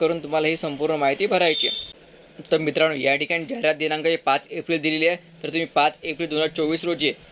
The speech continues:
किती वर्षाचे, किती महिन्याचे आणि किती दिवसाचे होता हे काढावं लागेल. एज कॅल्क्युलेटरचा उपयोग करून काढायचा.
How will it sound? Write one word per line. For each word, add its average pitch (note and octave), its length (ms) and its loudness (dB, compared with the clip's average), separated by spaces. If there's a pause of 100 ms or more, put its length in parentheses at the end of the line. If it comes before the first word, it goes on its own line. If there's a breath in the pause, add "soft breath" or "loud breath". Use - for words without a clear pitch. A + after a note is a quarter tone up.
(160)
किती E3+ 200 0
वर्षाचे, D#3 520 2
किती E3 280 -4
महिन्याचे D3+ 440 0
आणि D#3+ 100 -2
किती D#3+ 340 -2 (380 loud breath)
दिवसाचे D3+ 420 0
होता D3+ 220 0
हे E3 180 0
काढावं D3 380 2
लागेल. D#3 280 0
एज C#3+ 200 -4
कॅल्क्युलेटरचा D3 440 -2
उपयोग D3 180 0
करून E3 220 -4
काढायचा. D#3+ 440 0